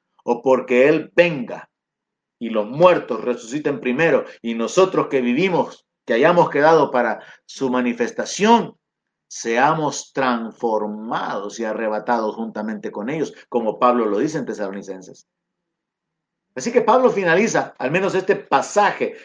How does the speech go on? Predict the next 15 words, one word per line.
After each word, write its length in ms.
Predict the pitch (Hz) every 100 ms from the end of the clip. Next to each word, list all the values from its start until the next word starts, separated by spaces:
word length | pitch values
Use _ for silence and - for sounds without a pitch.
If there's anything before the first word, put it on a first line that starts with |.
| _
que 80 | 143
es 100 | 143
una 220 | 185 160
secuencia 580 | - - 170 190 175 143
bien 180 | 160
interesante 880 | 190 180 165 131 123 156 190 196 147
de 60 | 127
detalles, 540 | 135 139 135 123 147 - -
en 160 | 143 160
el 120 | 160
verso 260 | 180 180
veinticinco. 640 | 180 175 190 220 285 - - _ _ _ _ _ _ _ _ _ _ _
"Pero 240 | 135 135
si 100 | 123
esperamos 800 | 143 - 110 160 240 - - -